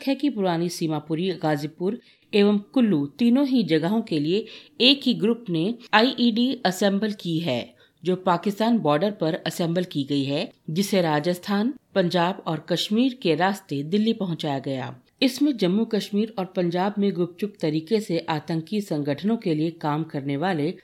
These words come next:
स्लीपर सेल ने मदद की है। स्लीपर सेल के जरिए ही दिल्ली तक विस्फोटक पहुंचाया गया। भारतीय क्रिकेट कंट्रोल बोर्ड ने श्रीलंका के खिलाफ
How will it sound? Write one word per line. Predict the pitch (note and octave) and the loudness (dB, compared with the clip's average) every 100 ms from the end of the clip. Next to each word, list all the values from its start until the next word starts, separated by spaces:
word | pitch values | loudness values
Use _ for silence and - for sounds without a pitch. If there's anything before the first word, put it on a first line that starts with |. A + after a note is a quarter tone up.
| _ | _
स्लीपर | - A#3+ B3+ C4 C#4+ | -2 2 2 2 -2
सेल | C#4+ G#3+ G3+ E3+ | 0 0 2 2
ने | E3+ | 0
मदद | G#3+ F#3 E3 | -2 -2 -4
की | - D3 C#3 | -6 -8 -4
है। | C3 B2 _ _ | -4 -6 _ _
स्लीपर | - A#3 B3 B3 D4+ | -6 2 2 4 0
सेल | D#4 - G3+ | 0 0 0
के | G3+ E3+ | 0 -2
जरिए | D3 G#3 F#3 F3+ | 0 0 2 0
ही | D#3+ D#3+ G3 - _ - | 0 -4 -6 -14 _ -6
दिल्ली | D#3+ A#3 B3 | 2 4 2
तक | A3 F3+ D3+ | -2 -6 -8
विस्फोटक | D3 - G3 G3 F3 - | -10 -6 -6 -4 -6 -2
पहुंचाया | E3+ D#3+ D3 B2 | -2 0 -2 -2
गया। | B2 A#2 - - _ _ _ _ _ _ - | -6 -8 -10 -16 _ _ _ _ _ _ -4
भारतीय | F3 G#3 A#3 D4+ | 0 0 0 -2
क्रिकेट | D4 A3 A3+ A#3+ | 0 0 2 0
कंट्रोल | - D#3+ D3+ G3 A3+ | 0 0 2 2 2
बोर्ड | D#3+ E3 D#3+ | 2 0 0
ने | E3+ | -4
श्रीलंका | F3+ - D#3+ D#3+ D#3+ G3+ | -2 -2 -2 -2 -4 -6
के | G3+ E3 | -2 -4
खिलाफ | D#3+ D3 D#3 D#3 | -4 -4 -2 -4